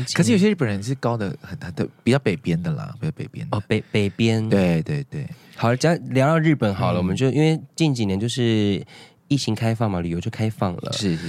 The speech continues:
Speaker 2: 是。
Speaker 1: 然后我前几天看到一个新闻数据，我真的吓疯欸。
Speaker 2: 怎么样？
Speaker 1: 他说日本观光局统计哦，二零二三年外国游客总计消费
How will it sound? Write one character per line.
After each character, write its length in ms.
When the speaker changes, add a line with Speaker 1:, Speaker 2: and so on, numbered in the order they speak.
Speaker 2:
是。 100
Speaker 1:
然 80
后 60
我 180
前 140
几 40
天 80
看 120
到 40
一 60
个 80
新 160
闻 100
数 160
据， 60
我 60
真 100
的 20
吓 360
疯 420
欸。 180
Speaker 2:
怎 80
么 60
样？ 60
Speaker 1:
他 0
说 160
日 180
本 180
观 160
光 160
局 160
统 340
计 300
哦， 240
二 160
零 180
二 160
三 220
年 220
外 180
国 260
游 220
客 220
总 300
计 200
消 340
费 360